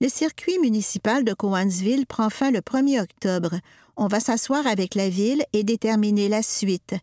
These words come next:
Ellipse. Il y a plusieurs variables à étudier pour décider si on pérennise le projet ou non. » Fin de citation, déclare Khalil El Fatmi. Soulignons également le circuit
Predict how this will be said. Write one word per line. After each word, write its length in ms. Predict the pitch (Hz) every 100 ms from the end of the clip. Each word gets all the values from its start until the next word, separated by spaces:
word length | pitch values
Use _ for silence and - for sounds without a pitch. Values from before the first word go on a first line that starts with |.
| _ _ _ -
Ellipse. 580 | 214 185 160 - - 180 - _ _ _ _ -
Il 120 | 269
y 80 | 294
a 80 |
plusieurs 400 | 302 302 269 269
variables 560 | 220 214 196 220 277 233
à 80 | 190
étudier 560 | 190 - 190 196 294
pour 160 | - 196
décider 540 | 175 180 190 185 254
si 220 | 269 - 196
on 60 |
pérennise 640 | - 247 233 190 226 277 202
le 80 |
projet 380 | 196 190 180 175
ou 140 | 220 240
non. » 240 | 214 190 _ _ _ _ _
Fin 200 | - 226
de 100 | 180
citation, 720 | 165 160 - 214 - 277 311 - _ _ 208
déclare 640 | 247 - 214 202 277 -
Khalil 420 | 240 240 233 269 -
El 180 | 254 269
Fatmi. 600 | - 269 - 175 165 165 _ _ _ _ _ _ _ _ _ _ _
Soulignons 600 | - - 285 269 247 302
également 500 | 359 220 196 185 214
le 100 | 269
circuit 520 | 202 - 208 - 226